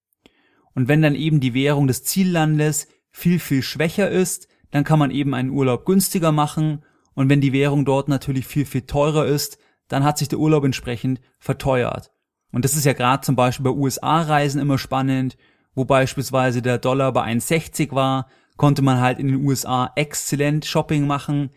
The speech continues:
weil es dort dann einfach spottbillig war. Jetzt ist es aktuell halt sehr, sehr teuer.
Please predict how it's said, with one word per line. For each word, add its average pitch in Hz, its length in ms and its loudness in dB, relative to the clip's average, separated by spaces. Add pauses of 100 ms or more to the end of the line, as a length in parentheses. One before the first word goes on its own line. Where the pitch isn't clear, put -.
(420)
weil 127 260 4
es 131 160 -4
dort 139 240 2
dann 143 80 -2
einfach 127 360 -2
spottbillig 156 760 -2
war. 143 380 0 (260)
Jetzt 147 240 0
ist 147 100 -4
es 131 80 -4
aktuell 135 460 -2
halt 123 180 0
sehr, 113 200 0
sehr 120 260 0 (300)
teuer. 120 580 -2